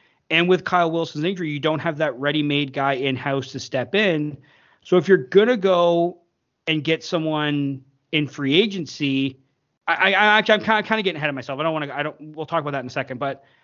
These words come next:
I just don't know if there's, like, it, it doesn't feel like right now is the right time to, if they would have moved on from him last offseason,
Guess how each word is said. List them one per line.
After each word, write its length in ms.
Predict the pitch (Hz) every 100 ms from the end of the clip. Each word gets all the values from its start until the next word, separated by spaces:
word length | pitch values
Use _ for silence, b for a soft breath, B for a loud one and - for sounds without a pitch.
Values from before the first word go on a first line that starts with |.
| b b -
I 120 | 190
just 180 | 202 -
don't 240 | 185 151
know 560 | 165 165 160 160 147 - _ _ _ _ _ _ _
if 260 | 170 165 -
there's, 800 | 156 151 143 143 135 - - - _ _ _ _ _ _ _ _
like, 100 | 180
it, 140 | 185 165
it 120 | 208
doesn't 240 | 226 226 220
feel 160 | 208
like 140 | 196 147
right 260 | 160 170 143
now 460 | 147 151 147 139
is 160 | 135 120
the 80 | 135
right 300 | 131 131 127
time 400 | 147 131 127 120
to, 180 | 143
if 80 | 175
they 80 | 202
would 140 | 277
have 60 | 311
moved 120 | 277
on 160 | 233 226
from 140 | 226
him 200 | 160 123
last 360 | 107 117 156 -
offseason, 680 | 170 180 - 196 185 233